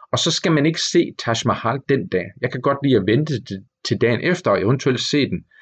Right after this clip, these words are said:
ved solopgang. Så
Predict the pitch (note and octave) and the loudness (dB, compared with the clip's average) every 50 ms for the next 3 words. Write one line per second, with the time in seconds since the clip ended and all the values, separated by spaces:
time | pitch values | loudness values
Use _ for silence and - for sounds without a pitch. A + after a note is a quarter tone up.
0 | _ _ _ G2+ G2 - - E3 F#3 F#3 C#3+ F2 - - - A#1+ - - _ _ | _ _ _ -6 -6 0 2 4 4 6 4 2 0 -4 -8 -10 -10 -14 _ _
1 | _ _ _ _ _ _ _ _ _ _ _ _ _ _ _ _ _ _ _ - | _ _ _ _ _ _ _ _ _ _ _ _ _ _ _ _ _ _ _ -10
2 | - - - | -4 -4 -2